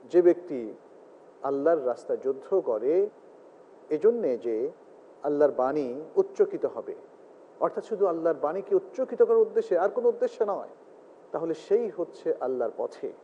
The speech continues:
সেই আল্লাহর পথে। তাহলে এই হাদিসের মধ্য দিয়ে আমাদের কাছে এই কায়দার মোরাল বা নৈতিক দিকটা কিন্তু স্পষ্ট হয়ে গেল যে একজন ব্যক্তি এত বিশাল কাজ করে,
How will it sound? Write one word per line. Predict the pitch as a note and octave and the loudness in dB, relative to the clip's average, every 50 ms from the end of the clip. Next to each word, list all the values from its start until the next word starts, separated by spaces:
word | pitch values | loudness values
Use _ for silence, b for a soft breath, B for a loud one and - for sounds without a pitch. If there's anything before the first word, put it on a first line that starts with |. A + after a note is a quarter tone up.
| - - - - - - - - - - - - - - | -20 -20 -20 -20 -20 -20 -20 -20 -20 -20 -20 -20 -12 -4
সেই | - E3 G#3 G#3+ G3+ | 0 2 4 6 6
আল্লাহর | F3 D#3 C#3 C3 A#2+ - | 6 4 2 0 0 0
পথে। | B2+ C3 - - A3 A3+ - - - | -2 -2 2 0 0 0 0 -4 -2
তাহলে | E3 E3 - | 0 0 0
এই | - E3 F3 E3 | 0 0 -2 -2
হাদিসের | C#3+ D3+ D#3 F3 F3+ - - E3+ | -2 -2 -4 -4 -4 -4 -4 -6
মধ্য | C#3+ A#2+ B2 C#3+ - - G3+ | -4 -4 -4 -4 -2 -2 -2
দিয়ে | F3+ F#3+ D#3 B2+ A#2 A2+ - - - - - - - - | 0 0 0 0 -2 -2 -6 -12 -20 -20 -20 -20 -18 -12
আমাদের | - C#3 C#3 D3 C#3+ D#3 C#3+ | -6 -2 -2 4 4 4 2
কাছে | - D3 C#3+ - - - D3 B2+ A2+ A2+ - - - | 4 2 2 2 2 0 -2 0 0 -2 -4 -8 -6
এই | A#2+ B2 C3+ C3 B2 A#2+ A2+ G#2+ D2 - - - | -2 0 0 0 -2 -6 -10 -12 -14 -16 -12 -4
কায়দার | - C#3+ D#3+ F#3 G3+ E3+ D3+ C#3+ B2+ A#2 - - - - | -2 0 4 4 6 8 8 6 6 6 0 -4 -12 -14
মোরাল | B2+ B2+ C3+ D3 F3 F#3+ G#3 G3 D#3+ A#2 G2+ - G#2 | -10 -6 0 2 4 6 6 6 6 4 2 -2 -4
বা | C#3 C3 | -4 -2
নৈতিক | C3+ E3 G#3 G#3+ G#3 G#3+ A3+ E3+ D3+ | 2 2 2 2 2 0 -6 -4 -4
দিকটা | E3 D#3+ - - D3+ | -6 -4 0 -2 -2
কিন্তু | - D3 - C#3 B2 | -2 -2 -4 -4 -4
স্পষ্ট | - - - B2+ - - - | -4 -4 -8 -8 -8 -6 -10
হয়ে | C3+ A#2+ B2 A#2+ | -8 -6 -6 -6
গেল | A2 A2+ A#2 D3 G#3 C4+ - - - - - - - - - - - - - - | -4 -2 4 6 6 6 6 2 -12 -20 -20 -20 -20 -20 -20 -20 -20 -20 -20 -10
যে | A2+ A#2 C3 | 0 2 2
একজন | B2+ B2+ B2 - F3+ E3 | 4 2 2 -4 -6 -2
ব্যক্তি | C3 B2+ B2+ B2+ - - - - E3+ F3 F#3 G3+ G#3+ A3+ A#3 - - - - - - - - - | 0 -2 -2 -2 -4 -14 -8 -4 -2 -2 -2 -2 -2 -4 -6 -10 -14 -20 -20 -20 -20 -20 -18 -10
এত | - D3 C#3+ - | -8 -8 -4 -4
বিশাল | D3+ A#2+ C3+ - - G3+ G#3+ A3 A3 A3 G#3+ G#3+ G3+ G3+ F#3+ F#3 | -4 -4 -4 -8 -6 -4 -4 -2 -2 0 0 2 2 2 2 0
কাজ | F3+ - F3 D#3 D3+ D3+ | -2 0 0 -2 -2 -2
করে, | - - D#3+ E3 E3 D3+ C3 C#3+ | 0 4 4 6 6 4 2 0